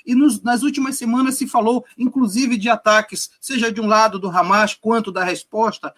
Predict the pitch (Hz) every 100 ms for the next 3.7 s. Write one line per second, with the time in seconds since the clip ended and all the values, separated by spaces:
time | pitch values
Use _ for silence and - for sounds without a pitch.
0 | _ - 175 160 208 196 170 170 - 190
1 | 185 - - 165 302 180 170 180 220 208
2 | 190 170 196 190 170 170 - 202 202 -
3 | _ _ 214 - 277 285 262